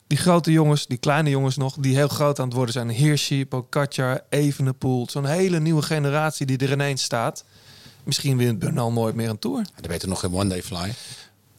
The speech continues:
Speaker 1: Als je één keer een Tour wint en daarna nooit meer een grote ronde wint.
Speaker 2: Ja, maar als hij, eh, als hij op podium rijdt of hij wint een andere ronde,
Speaker 1: Misschien
Speaker 2: dan
Speaker 1: is het iets gechargeerd,
Speaker 2: Ja.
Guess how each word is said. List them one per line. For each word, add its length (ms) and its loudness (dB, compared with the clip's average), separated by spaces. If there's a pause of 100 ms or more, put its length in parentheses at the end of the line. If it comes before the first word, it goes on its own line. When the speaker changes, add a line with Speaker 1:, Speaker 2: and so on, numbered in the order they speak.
(260)
Speaker 1:
Als 180 0
je 60 0
één 140 2
keer 140 -4
een 80 0
Tour 240 2
wint 220 2
en 100 2
daarna 280 2
nooit 220 2
meer 160 2
een 80 2
grote 300 -2
ronde 220 0
wint. 320 0
Speaker 2:
Ja, 200 -10
maar 100 -10
als 120 -6
hij, 340 -6 (120)
eh, 60 -6
als 180 -6
hij 80 -4
op 120 -8
podium 340 0
rijdt 300 -2
of 100 -12
hij 140 -2
wint 200 0
een 100 -2
andere 240 0
ronde, 180 -2
Speaker 1:
Misschien 280 2
Speaker 2:
dan 80 6
Speaker 1:
is 60 4
het 100 -2
iets 180 2
gechargeerd, 600 0
Speaker 2:
Ja. 300 -6